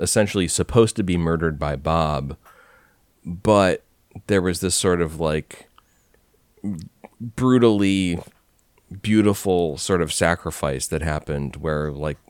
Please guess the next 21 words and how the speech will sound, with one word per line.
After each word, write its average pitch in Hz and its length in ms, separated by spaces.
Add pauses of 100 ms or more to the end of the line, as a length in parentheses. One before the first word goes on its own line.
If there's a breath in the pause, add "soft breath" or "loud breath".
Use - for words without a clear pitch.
(340)
Laura 87 480
was 76 180
sort 82 180
of 76 100
seeking 85 540
out, 76 380 (380)
you 80 140
know, 76 180
a 69 80
means 78 680
of 76 240 (800)
trying 113 280
to 85 80
put 95 220
up 82 140
a 76 60
fight 80 360
and 78 160
put 82 120
a 76 60
stop, - 460